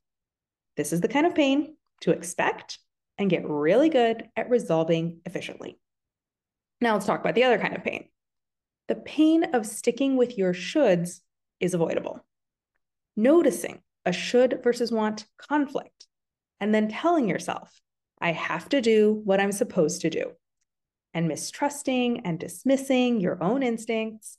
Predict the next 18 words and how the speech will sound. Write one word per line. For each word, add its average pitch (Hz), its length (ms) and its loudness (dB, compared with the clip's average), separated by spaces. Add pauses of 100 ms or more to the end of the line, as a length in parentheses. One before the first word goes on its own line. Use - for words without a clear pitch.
and 147 240 -8
squishing 220 640 2
yourself 294 340 2
into 277 240 2
a 285 60 4
box 202 520 -2
every 165 360 0
single 269 320 2
day 185 500 2 (360)
without 277 460 0
figuring 247 380 2
out 190 460 0
how - 260 -4
to 247 140 2
do 214 120 2
what 208 180 2
you 185 120 2
want 170 460 0